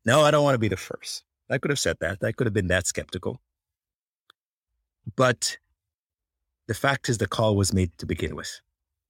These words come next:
And I don't care when or why. The fact of the matter is that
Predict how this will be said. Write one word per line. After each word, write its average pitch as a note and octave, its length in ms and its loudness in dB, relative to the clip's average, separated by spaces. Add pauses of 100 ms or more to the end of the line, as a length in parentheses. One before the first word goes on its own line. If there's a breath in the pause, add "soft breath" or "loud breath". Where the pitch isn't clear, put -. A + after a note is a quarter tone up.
(460)
And G#2+ 140 2
I A#2 60 4
don't C#3 160 0
care A2+ 200 2
when A2 360 2
or G#2 80 4
why. F#2 420 2 (720)
The F#2 100 -4
fact - 380 0
of B2 40 4
the A2 60 4
matter G#2+ 280 4
is G2+ 240 2
that F2 240 2